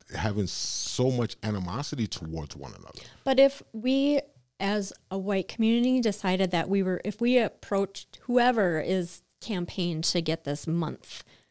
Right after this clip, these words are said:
Speaker 2: created or whatever, then we would be trying to take away,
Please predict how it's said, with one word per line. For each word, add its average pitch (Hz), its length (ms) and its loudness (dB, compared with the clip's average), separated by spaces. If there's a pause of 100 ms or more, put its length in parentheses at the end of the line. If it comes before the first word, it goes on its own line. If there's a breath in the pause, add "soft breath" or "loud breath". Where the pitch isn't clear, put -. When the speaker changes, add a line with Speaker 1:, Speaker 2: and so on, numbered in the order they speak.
Speaker 2:
created - 640 -4
or 175 140 -4
whatever, 175 500 -6 (340 loud breath)
then 190 440 2 (100)
we 208 260 0
would 196 200 2
be 185 260 0
trying 170 380 -4
to 160 60 -6
take - 340 -4
away, 170 340 -2